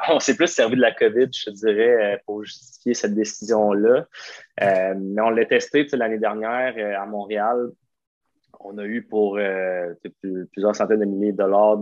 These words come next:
de vitres extérieures seulement, de lava-, de gouttières, de services extérieurs seulement, qui ont fait en sorte que, tu sais, on était rendu une business un peu comme du traitement de pelouse, tu comprends ? Tu sais, on débarquait chez le client, puis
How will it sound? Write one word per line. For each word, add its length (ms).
de 360
vitres 260
extérieures 560
seulement, 380
de 180
lava-, 380
de 120
gouttières, 440
de 60
services 340
extérieurs 460
seulement, 340
qui 100
ont 120
fait 240
en 160
sorte 480
que, 680
tu 140
sais, 100
on 100
était 160
rendu 280
une 120
business 400
un 80
peu 140
comme 180
du 60
traitement 280
de 80
pelouse, 380
tu 120
comprends ? 280
Tu 60
sais, 60
on 40
débarquait 360
chez 120
le 40
client, 380
puis 200